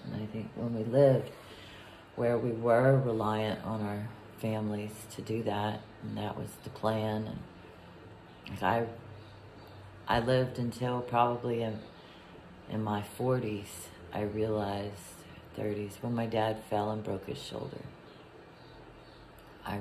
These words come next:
realized that, or right before then, I showed up at the house and I got told that every, things were being left to my sister and my brother,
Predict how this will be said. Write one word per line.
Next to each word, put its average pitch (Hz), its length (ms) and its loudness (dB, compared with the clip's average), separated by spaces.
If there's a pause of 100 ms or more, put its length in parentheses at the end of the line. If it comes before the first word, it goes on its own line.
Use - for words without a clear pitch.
realized 98 600 -4 (100)
that, - 220 -4 (460)
or 98 140 -6
right 107 260 4
before 104 380 0
then, 101 260 -4 (640)
I 95 40 -6
showed 107 320 4
up 107 160 2
at - 120 -10
the - 80 -2
house 98 440 2
and - 120 -8
I - 120 -6
got 92 160 -6
told 95 360 -4
that - 120 -10 (600)
every, 110 340 2 (180)
things 113 320 -2
were - 60 -6
being 107 300 0
left 104 300 0
to - 120 -6
my 104 120 0
sister 104 460 -4
and 101 140 0
my 104 120 0
brother, 98 520 0